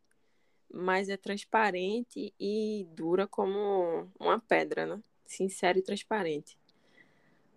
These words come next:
É, ela tinha três filhos e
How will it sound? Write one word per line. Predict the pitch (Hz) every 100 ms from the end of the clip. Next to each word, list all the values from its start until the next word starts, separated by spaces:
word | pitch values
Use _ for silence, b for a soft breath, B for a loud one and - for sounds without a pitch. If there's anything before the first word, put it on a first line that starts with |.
| _ _ -
É, | 185 180 175 165 -
ela | 175 185
tinha | 190 - 180
três | 190 190 220
filhos | - - 214 240 262 320 - - _ _ _ 190
e | 196 208 214 269